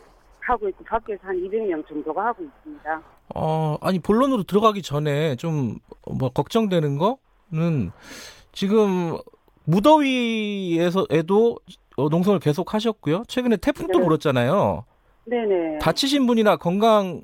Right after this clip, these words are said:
Speaker 2: 안 좋으신 분은 없으세요?
Speaker 1: 아, 태풍이 시간이 좀 길어가지고
Speaker 2: 예, 예.
Speaker 1: 그게 너무 긴장하고 있었고
Speaker 2: 네.
Speaker 1: 뭐 다, 다, 사-,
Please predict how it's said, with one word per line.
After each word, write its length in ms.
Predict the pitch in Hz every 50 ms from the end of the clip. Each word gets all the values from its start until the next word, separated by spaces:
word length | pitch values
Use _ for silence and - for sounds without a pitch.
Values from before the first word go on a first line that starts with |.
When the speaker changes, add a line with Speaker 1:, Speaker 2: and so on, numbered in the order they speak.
| - _ -
Speaker 2:
안 160 | 139 156 170
좋으신 320 | 185 190 180 170 170 180 175
분은 160 | 208 240 226
없으세요? 460 | 143 - - - - - 170 202 240 _ _ _ _ _ _ _ _ _ _ _ _ _ _ _ _ _ _ -
Speaker 1:
아, 280 | 202 208 208 208 190 - - - - - -
태풍이 360 | 320 370 - 392 392 339 285 - -
시간이 340 | 311 226 339 330 269 262 -
좀 180 | - 214 233 - - -
길어가지고 960 | 294 311 339 311 220 214 208 175 190 185 170 185 190 220 226 208 180 156 151
Speaker 2:
예, 80 | 165 175 175 160 139 113 107
예. 200 | 98 113 120 - _ _ _ _
Speaker 1:
그게 480 | - 226 240 214 226 - 226 220 208 190 -
너무 220 | 214 208 226 220
긴장하고 640 | - - 214 208 226 254 285 311 320 302 - 233 214
있었고 720 | 202 - - 196 - - - 175 185 196 190 170 156 131 -
Speaker 2:
네. 340 | 131 139 135 123 113 107 110
Speaker 1:
뭐 100 | - 220
다, 240 | - - - 262 - - _ _ _ _
다, 120 | - - 294 311 _ - -
사-, 220 | 330 415 - 359